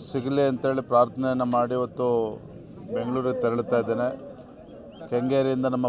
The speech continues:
ಪಾದಯಾತ್ರೆ ಇವತ್ತು ನಮ್ಮ ಹಿರಿಯ ನಾಯಕರಾಗಿರ್ತಕ್ಕಂಥ, ರೈತ ನಾಯಕರಾಗಿರ್ತಕ್ಕಂಥ ಹೋರಾಟಗಾರರು ಸನ್ಮಾನ್ಯ ಬಿ ಎಸ್ ಯಡಿಯೂರಪ್ಪನವರು, ಮಾನ್ಯ ಎಚ್ ಡಿ ಕುಮಾರಸ್ವಾಮಿ ಅವರು ಕೂಡ ಈ ಕಾರ್ಯಕ್ರಮವನ್ನು ಉದ್ಘಾ-,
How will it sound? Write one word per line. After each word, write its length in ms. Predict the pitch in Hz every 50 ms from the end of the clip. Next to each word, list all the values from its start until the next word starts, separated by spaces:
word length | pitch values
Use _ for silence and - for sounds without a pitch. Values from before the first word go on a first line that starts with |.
| 107 -
ಪಾದಯಾತ್ರೆ 540 | 120 117 120 123 131 127 123 120 - 127 127 123
ಇವತ್ತು 320 | 120 117 107 - 135 127 120 110 101 98 - - - - - - - - - - - - - - - - - - - - - - - - - - - - - - -
ನಮ್ಮ 160 | 120 117 123 127 123 123 120 120 120
ಹಿರಿಯ 200 | 123 123 135 135 131 127
ನಾಯಕರಾಗಿರ್ತಕ್ಕಂಥ, 960 | 123 123 131 127 - 127 127 127 127 123 110 - 123 120 117 - 123 120 107 - 123 120 123 120 113
ರೈತ 200 | 117 123 123 - 135 127
ನಾಯಕರಾಗಿರ್ತಕ್ಕಂಥ 880 | 123 123 123 117 - 123 120 117 117 110 - - 117 113 117 113 107 117 120 113 107 104
ಹೋರಾಟಗಾರರು 760 | 113 123 131 135 139 117 147 139 131 127 120 113 110 110 104 104 - -
ಸನ್ಮಾನ್ಯ 340 | 113 110 110 117 117 117 107 101
ಬಿ 80 | 117 120 120
ಎಸ್ 100 | 120 - -
ಯಡಿಯೂರಪ್ಪನವರು, 680 | 107 107 117 120 117 117 110 - - 117 113 113 120 123 - - - - - - - - - - - - - - - - - - - - - -
ಮಾನ್ಯ 280 | - 110 117 120 120 117
ಎಚ್ 100 | 107 - - 113
ಡಿ 80 | 135 127 -
ಕುಮಾರಸ್ವಾಮಿ 560 | 123 120 123 123 123 101 - 120 117 117 117 117 113
ಅವರು 160 | 113 113 113 110 -
ಕೂಡ 120 | 117 117 127 117 107 104 104 - - - - - - - - - - - - - - - - - - - - - - - - - - - 127
ಈ 40 | 113 -
ಕಾರ್ಯಕ್ರಮವನ್ನು 500 | - 120 120 120 - 117 117 120 113 110 107 104
ಉದ್ಘಾ-, 300 | 104 113 117 113 110